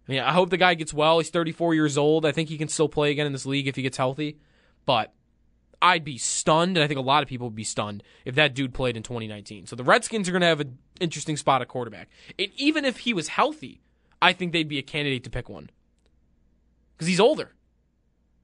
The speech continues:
And he's kind of the, you know, this is, this is twice already. He's been a bridge <laughs> quarterback. It just kinda happens. Wherever Alex Smith goes, like, you,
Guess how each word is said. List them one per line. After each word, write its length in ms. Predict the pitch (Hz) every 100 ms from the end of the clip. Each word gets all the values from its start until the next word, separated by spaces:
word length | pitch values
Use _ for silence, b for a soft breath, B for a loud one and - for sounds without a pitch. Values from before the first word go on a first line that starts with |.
| _
And 100 | 233
he's 80 | 254
kind 240 | 277 349
of 100 | 370
the, 440 | 349 339 320 285 262 b b
you 60 |
know, 80 | 277
this 160 | 262 262
is, 160 | 247
this 120 | 269
is 80 | 233
twice 340 | - 294 359 294
already. 260 | 180 151
He's 80 | 151
been 120 | 180
a 40 | 226
bridge 280 | 202 247 -
<laughs> 20 |
quarterback. 640 | - 165 - - - - _ B B B B
It 120 | 202
just 180 | 220 247
kinda 240 | 277 262 247
happens. 540 | 247 254 175 127 -
Wherever 260 | 180 220 233
Alex 240 | 226 226
Smith 300 | - 226 220
goes, 460 | 226 214 196 208 208
like, 140 | 220
you, 180 | 226 240